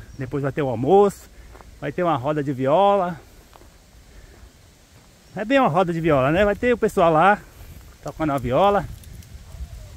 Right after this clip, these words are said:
E eu tô aí pra registrar tudo. Olha aí, ó. Como que é bonito.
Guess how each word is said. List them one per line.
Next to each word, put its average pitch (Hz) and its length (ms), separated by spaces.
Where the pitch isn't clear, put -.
E 135 60
eu 139 80
tô 208 120
aí 185 100
pra 175 120
registrar 196 380
tudo. 151 460
Olha 170 200
aí, 131 120
ó. 92 80
Como 151 200
que 156 80
é 160 60
bonito. 135 360